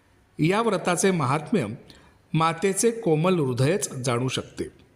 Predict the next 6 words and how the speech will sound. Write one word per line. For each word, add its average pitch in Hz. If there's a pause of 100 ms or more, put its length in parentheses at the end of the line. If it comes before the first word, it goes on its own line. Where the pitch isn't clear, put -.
(1300)
आपले 233
मूल 254
परगावी 170
आहे, 107 (340)
परदेशी 190
आहे, 113